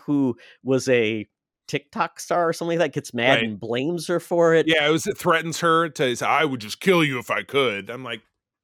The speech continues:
Speaker 1: It was a weird tone shift. And I'm like, "Okay, this is very odd." So then, Charlie, we get to the,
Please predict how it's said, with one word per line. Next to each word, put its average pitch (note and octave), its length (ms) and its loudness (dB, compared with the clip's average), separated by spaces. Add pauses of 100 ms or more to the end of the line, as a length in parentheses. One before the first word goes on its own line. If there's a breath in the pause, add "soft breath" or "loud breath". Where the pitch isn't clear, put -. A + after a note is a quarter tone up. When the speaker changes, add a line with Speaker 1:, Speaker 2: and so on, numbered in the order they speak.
(400 soft breath)
Speaker 1:
It - 180 -6
was G3 220 -2
a F#3 60 0
weird F3 580 -2
tone G3 360 -2
shift. - 280 -6
And D3+ 80 2
I'm C#3+ 60 0
like, C#3 200 0 (100)
"Okay, C#3 200 -6
this B2+ 200 -6
is D3+ 120 -6
very C3 200 0
odd." A2+ 180 0 (260 loud breath)
So E3 180 2
then, D3+ 320 4
Charlie, C3+ 280 2
we C3 120 -4
get C3+ 220 0
to C#3+ 160 -2
the, A#2+ 360 -4